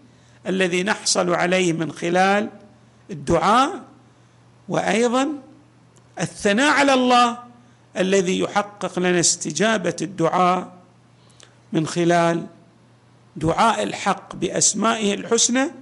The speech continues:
وصفاته العلى. والحمد لله رب العالمين، وصلى الله وسلم وزاد وبارك على سيدنا ونبينا محمد وآله أجمعين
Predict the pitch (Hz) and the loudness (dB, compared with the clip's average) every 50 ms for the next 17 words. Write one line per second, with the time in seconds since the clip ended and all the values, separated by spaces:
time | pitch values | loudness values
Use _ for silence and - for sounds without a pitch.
0 | - - - _ _ _ - - _ _ - 180 160 - - 156 - 190 190 190 | -20 -20 -20 _ _ _ -20 -20 _ _ -6 -4 -2 -2 -2 -2 0 0 0 0
1 | 190 190 - 180 180 202 208 214 220 196 - - - - - _ _ - - - | 0 -2 -4 -2 -2 -2 -2 -4 -6 -10 -12 -18 -20 -20 -20 _ _ -16 -6 -2
2 | 160 165 160 151 147 143 139 135 131 151 170 170 - - _ _ _ _ _ _ | 0 0 2 0 0 -2 -2 -4 -6 -10 -14 -18 -20 -20 _ _ _ _ _ _
3 | _ _ _ _ _ 202 196 - - - 185 180 180 170 165 165 160 160 165 151 | _ _ _ _ _ -8 -6 -4 -2 -4 -2 -2 -2 -2 0 0 0 2 2 0
4 | 147 160 160 151 - 160 156 151 147 160 156 160 156 - 185 214 247 262 - - | 0 -2 -4 -4 -4 -6 -4 -2 -2 -2 -2 -2 -2 -2 -2 -2 -2 -4 -8 -14
5 | - - - - - _ _ _ - - - _ - - - - - 175 175 165 | -20 -20 -20 -20 -20 _ _ _ -20 -20 -20 _ -6 -4 -2 0 2 2 2 2
6 | 170 165 143 135 156 160 - - - 180 180 180 175 - 185 - - 160 147 - | 4 2 2 0 0 -2 -2 -2 -2 -2 0 0 0 0 0 -2 -2 -2 0 0
7 | 202 214 208 - - 175 175 180 175 190 208 226 220 196 185 175 175 180 - - | 0 0 0 0 -2 -2 0 -2 0 0 0 2 2 2 0 -2 -4 -6 -6 -6
8 | - - 101 98 - - - 196 180 - - 185 190 208 180 175 196 196 190 180 | -6 -6 -6 -4 -4 -2 -2 -2 -4 -6 -6 -4 -4 -4 -2 0 0 2 2 0
9 | 175 180 - - - - - _ _ _ - - _ _ _ - 202 185 202 202 | -2 -6 -10 -18 -20 -20 -20 _ _ _ -20 -20 _ _ _ -4 -2 0 0 0
10 | 175 202 262 262 233 208 190 180 170 160 156 147 - - - 220 175 - 160 156 | 2 2 2 4 4 4 2 2 2 0 -2 -4 -6 -6 -6 -4 -4 -4 -4 -2
11 | 139 151 151 147 - - - 165 170 165 - 147 127 - - - 226 247 190 156 | -2 -2 -2 -2 -4 -4 -4 -2 -2 -2 -2 -4 -4 -6 -6 -6 -6 -4 -4 -2
12 | 175 208 220 208 240 254 | -2 0 0 0 0 -2